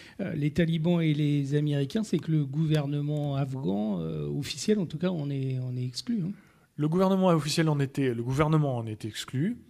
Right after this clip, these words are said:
Speaker 2: Les talibans ne les reconnaissent pas et, et font très clairement, euh, savoir aux Américains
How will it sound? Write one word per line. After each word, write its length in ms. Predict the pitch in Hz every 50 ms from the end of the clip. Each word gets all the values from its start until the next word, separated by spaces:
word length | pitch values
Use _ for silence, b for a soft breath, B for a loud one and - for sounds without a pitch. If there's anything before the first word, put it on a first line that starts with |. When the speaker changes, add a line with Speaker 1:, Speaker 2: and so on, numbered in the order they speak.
| b b b b b b b b
Speaker 2:
Les 140 | 127 131 139
talibans 500 | - 151 143 151 151 139 139 143 143 135
ne 100 | 131 123
les 120 | 123 123
reconnaissent 460 | 120 123 120 - 123 120 117 107 -
pas 360 | - - 127 139 160 196 208 147
et, 60 | 123 120 120 117 - 120 117 117 117 113
et 40 |
font 560 | 107 - - - - - - - - - 123 120
très 240 | - - - 156
clairement, 600 | 147 - 151 135 139 139 143 143 139 135 127 120
euh, 420 | 117 113 110 107 107 107 104 104 104
savoir 560 | - - 120 117 113 120 123 123 120 107 107
aux 440 | 104 104 104 101 101 104 104 104 110
Américains 640 | 113 113 110 107 104 101 - - 120 139 170 190